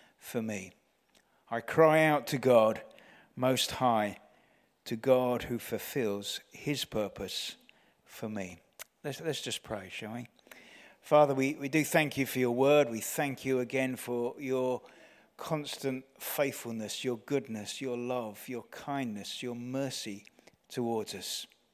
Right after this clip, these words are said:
I pray, God, that you will encourage us as we, uh, delve into your word and that you would speak to us through it. Lord, you know, again, as we've been saying, you know every person,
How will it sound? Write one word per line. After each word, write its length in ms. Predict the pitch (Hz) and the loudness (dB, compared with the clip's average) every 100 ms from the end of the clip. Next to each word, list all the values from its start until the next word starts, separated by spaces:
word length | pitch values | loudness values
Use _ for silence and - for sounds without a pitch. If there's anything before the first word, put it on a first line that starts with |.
| _ _ _ _ _ _ | _ _ _ _ _ _
I 60 | - | -12
pray, 300 | - 165 147 | 2 2 4
God, 340 | 135 143 135 | 0 0 0
that 200 | 120 120 - | -2 -6 -8
you 320 | 160 143 139 | -6 -2 0
will 220 | 127 117 - | 0 -2 -8
encourage 680 | 127 110 - 151 139 127 143 | -12 -10 -8 -4 -2 -2 -2
us 360 | 135 - - - | -4 -4 -8 -10
as 180 | 117 107 | -10 -8
we, 260 | 120 113 104 - - _ _ - | -6 -6 -8 -20 -20 _ _ -10
uh, 400 | 110 107 107 104 - _ - | -8 -6 -6 -8 -10 _ -4
delve 280 | 131 135 127 | 2 4 2
into 240 | 127 127 | 0 -2
your 80 | 123 | -2
word 360 | 120 131 127 | 0 0 -2
and 200 | 110 110 | -6 -8
that 140 | 110 107 | -8 -8
you 220 | 123 127 | -8 -8
would 160 | 120 117 | -6 -6
speak 400 | - - 139 139 | -6 -6 -8 -8
to 180 | - 120 | -10 -8
us 140 | - | -8
through 240 | - 117 98 | -8 -8 -8
it. 140 | 92 - _ _ - | -12 -18 _ _ -12
Lord, 220 | 123 120 | -10 -6
you 100 | 127 | -4
know, 320 | 131 131 127 | 0 0 0
again, 360 | 120 113 123 120 | -2 -2 -2 -2
as 140 | 117 | -4
we've 120 | 131 | -6
been 140 | 127 123 | -8 -8
saying, 380 | - 143 131 117 | -6 -6 -4 -4
you 80 | |
know 120 | 123 135 | -2 -4
every 320 | 131 123 120 - - - | -2 -4 -4 -12 -20 -12
person, 520 | - 131 - 117 98 | 0 0 0 -8 -10